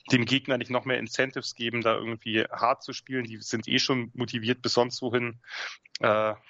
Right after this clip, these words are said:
da muss man vielleicht nicht noch fünf Prozent extra rauskitzeln. Ollie Gordon hat's getan, hat ihm nicht so gut getan, hat seiner Offense nicht so gut getan. Ob's jetzt daran letztlich lag, werden wir eh nicht aufdröseln können. Ähm, ja, Texas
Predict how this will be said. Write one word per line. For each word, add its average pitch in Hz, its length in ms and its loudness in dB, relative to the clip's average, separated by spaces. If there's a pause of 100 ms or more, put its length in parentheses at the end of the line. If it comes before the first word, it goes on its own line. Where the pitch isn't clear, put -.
(220)
da 107 120 4
muss 113 160 -8
man 110 140 -6
vielleicht 110 260 -2
nicht 117 80 -12
noch 110 140 -4
fünf 113 220 -6
Prozent 107 280 0
extra 101 280 0
rauskitzeln. 95 580 -2
Ollie 151 180 2
Gordon 151 240 2
hat's 139 160 -2
getan, 156 400 0
hat 156 220 -2
ihm 190 160 -10
nicht 196 140 -8
so 175 100 -6
gut 175 120 -10
getan, 147 320 2
hat 139 120 0
seiner 135 180 -2
Offense - 320 -2
nicht 135 120 -6
so 127 100 -8
gut 131 160 -10
getan. 120 260 2
Ob's 113 200 -6
jetzt - 200 -8
daran 113 280 2
letztlich - 300 -12
lag, 110 220 2
werden 113 220 -4
wir 110 180 0 (760)
eh 165 180 4
nicht - 520 -2
aufdröseln 127 640 0
können. 117 380 -2 (880)
Ähm, 104 440 2 (360)
ja, 95 160 4 (180)
Texas - 640 -4